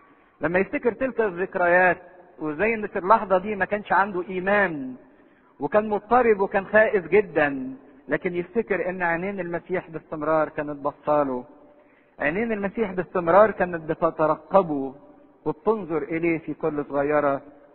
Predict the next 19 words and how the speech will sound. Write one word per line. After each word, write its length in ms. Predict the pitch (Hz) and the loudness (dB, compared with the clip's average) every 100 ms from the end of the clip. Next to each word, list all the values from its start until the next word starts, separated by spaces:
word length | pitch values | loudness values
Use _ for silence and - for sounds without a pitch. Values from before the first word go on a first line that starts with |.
| - | -16
وفي 140 | 135 - | -16 -8
كل 240 | 147 135 | -6 -6
كبيرة. 500 | 127 131 135 127 123 - - _ _ _ _ _ _ _ _ _ _ _ _ _ _ _ _ _ _ _ _ _ _ _ _ _ - | -6 -4 -2 -2 -6 -12 -20 _ _ _ _ _ _ _ _ _ _ _ _ _ _ _ _ _ _ _ _ _ _ _ _ _ 0
لما 260 | 156 180 | 4 6
ربطوا 720 | 214 240 226 226 214 208 202 202 - - - - _ _ _ | 6 6 4 4 4 4 2 -4 -14 -20 -20 -20 _ _ _
بهذا 540 | - 160 196 226 202 190 | -2 4 8 8 6 2
الموقف، 560 | 175 185 202 - 202 - - | 4 4 4 0 -2 -4 -8
وهنشوف 400 | 160 156 151 208 | -4 -4 -2 -4
ازاي 280 | 170 175 208 | -2 0 0
الناس 300 | 190 202 202 | 0 -2 2
عرفت 520 | 175 220 214 - 165 - - - _ _ _ _ _ _ - | 4 4 2 -2 -4 -4 -20 -20 _ _ _ _ _ _ -8
ان 160 | 160 | -4
المسيح 480 | 165 160 156 214 175 | -4 -6 -4 -4 -2
لابد 420 | 170 160 196 196 | 2 4 4 0
انه 140 | 180 160 | -4 -6
يكون 340 | 156 202 170 | -6 -6 -4
مشي 300 | 190 214 185 | -6 -4 0
على 220 | 151 151 | 2 4
المية، 600 | 156 165 190 190 180 170 | 2 2 0 2 2 2